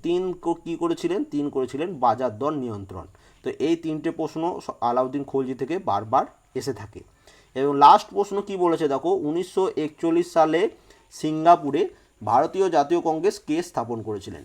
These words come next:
এই প্রশ্নটা তোমাদের জন্য রইল। অপশন কি? নেতাজি সুভাষচন্দ্র বসু, অপশন বি ক্যাপ্টেন মোহন সিং,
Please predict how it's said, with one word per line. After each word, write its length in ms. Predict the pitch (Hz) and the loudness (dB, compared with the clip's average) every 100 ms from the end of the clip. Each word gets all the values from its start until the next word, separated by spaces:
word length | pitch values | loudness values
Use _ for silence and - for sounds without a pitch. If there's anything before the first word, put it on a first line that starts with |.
| - | -4
এই 140 | 165 | 0
প্রশ্নটা 500 | 175 180 170 180 175 | 0 0 -2 0 0
তোমাদের 360 | 175 147 156 160 | 0 -2 0 -2
জন্য 200 | 156 160 | -2 0
রইল। 400 | 151 147 139 120 - | 2 2 2 -2 -2
অপশন 380 | 123 - 165 156 | -4 -2 -8 -6
কি? 220 | 180 214 | -8 -8
নেতাজি 380 | 151 117 131 135 | -8 -4 -4 -4
সুভাষচন্দ্র 560 | 127 135 135 147 147 151 | -4 -4 -4 -4 -2 -2
বসু, 340 | 143 165 214 - - _ | -2 -2 -4 -6 -20 _
অপশন 340 | 127 123 165 156 | -10 -8 -6 -2
বি 160 | 170 | -2
ক্যাপ্টেন 400 | 170 135 127 151 | -2 -4 -2 -2
মোহন 280 | 127 120 147 | -2 -4 -4
সিং, 300 | 156 160 190 | -4 -4 -4